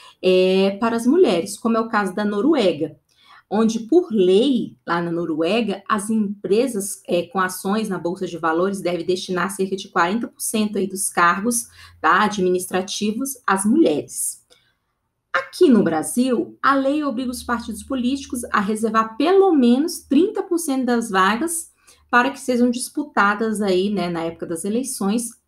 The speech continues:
por mulheres, tá bom? Então, seguindo aqui, retornando aqui ao nosso, essa nossa figura aqui, dezesseis, que também é do livro de vocês, Brasil, rendimento médio mensal de todos os trabalhos,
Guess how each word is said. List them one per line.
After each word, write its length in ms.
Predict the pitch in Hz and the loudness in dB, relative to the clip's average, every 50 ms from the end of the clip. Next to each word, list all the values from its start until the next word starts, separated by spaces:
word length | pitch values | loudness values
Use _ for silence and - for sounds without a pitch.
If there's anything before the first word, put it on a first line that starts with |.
| _ _ _ _ | _ _ _ _
por 340 | - 226 254 311 320 311 311 | 2 4 4 4 2 -2 -2
mulheres, 600 | 330 349 320 247 165 - - - - - - - | 0 2 4 4 4 4 4 2 -2 -8 -12 -14
tá 80 | - _ _ - | -16 _ _ 0
bom? 400 | - - 320 480 440 - - _ _ - _ _ _ _ _ - - - _ _ _ _ | 2 4 4 4 2 -2 -12 _ _ -20 _ _ _ _ _ -20 -20 -20 _ _ _ _
Então, 460 | - 339 349 311 214 151 143 - - _ _ _ - _ _ _ _ _ _ _ _ _ | 2 2 4 4 2 -2 -4 -10 -16 _ _ _ -20 _ _ _ _ _ _ _ _ _
seguindo 640 | - - - - 381 - - 370 427 453 381 277 | -12 -8 -2 0 0 0 2 2 2 4 4 2
aqui, 420 | 240 - - - 233 233 202 - - | 0 -2 -2 -2 0 0 0 -2 -4
retornando 800 | - - - 277 330 - - - 262 214 196 196 196 190 185 175 | -10 -4 -2 -2 -2 -2 0 -2 0 0 2 2 0 0 0 -2
aqui 280 | 175 165 - - 180 175 | -4 -6 -6 -4 -4 -2
ao 140 | 165 165 160 | -2 -2 -4
nosso, 880 | 165 160 160 156 160 - - - - 180 160 151 147 143 131 123 117 - _ _ _ _ _ _ _ _ _ - _ _ _ _ _ _ _ _ _ _ _ _ - | -4 -6 -6 -6 -6 -8 -10 -10 -8 -6 -6 -6 -4 -6 -6 -8 -10 -14 _ _ _ _ _ _ _ _ _ -20 _ _ _ _ _ _ _ _ _ _ _ _ -10
essa 280 | - 285 285 - 196 | -8 -6 -6 -4 -2
nossa 400 | 165 160 160 160 - - - - _ _ | -2 -2 -2 -2 -4 -8 -10 -14 _ _
figura 560 | _ - 190 - - 151 220 233 240 233 180 | _ -6 -6 -6 -4 0 4 6 6 6 6
aqui, 200 | 165 - - 196 | 2 0 -2 -4
dezesseis, 640 | 196 202 147 156 151 147 - - 220 202 202 196 202 | -4 -4 -4 -4 -4 -4 -4 -2 0 0 0 0 -2
que 120 | - - | -8 -10
também 540 | - - - 170 175 170 175 185 196 202 202 | -10 -6 -6 -6 -4 0 0 2 2 2 2
é 20 | 190 | 0
do 100 | 165 165 | 0 0
livro 300 | 160 160 160 165 175 156 | 0 0 -2 -2 -4 -10
de 80 | 170 | -10
vocês, 720 | 151 160 160 - - - - 196 202 190 165 160 160 - - - _ _ _ _ _ _ _ - _ _ | -8 -8 -8 -6 -6 -2 0 2 4 4 2 2 -2 -8 -12 -12 _ _ _ _ _ _ _ -20 _ _
Brasil, 480 | - 190 185 185 175 175 - 214 226 233 | 0 2 4 4 2 2 2 4 4 4
rendimento 720 | - - 170 165 160 180 175 175 180 185 185 196 196 185 | 4 4 0 0 -2 -4 -4 -2 -2 -2 -2 -2 -2 -2
médio 460 | 175 180 180 180 196 214 208 196 202 | 0 0 0 2 2 0 0 0 0
mensal 500 | 190 185 180 175 - - - 185 170 170 | -2 -2 -2 -4 -6 -4 -2 0 0 0
de 140 | 170 170 165 | 0 -4 -8
todos 400 | - - 214 214 226 202 202 196 | -4 -2 -2 -2 -2 -4 -4 -6
os 40 | - | -4
trabalhos, 680 | - 185 175 170 - 170 165 165 170 185 277 330 - - | -2 -2 -2 0 0 2 2 4 4 2 2 0 -2 -6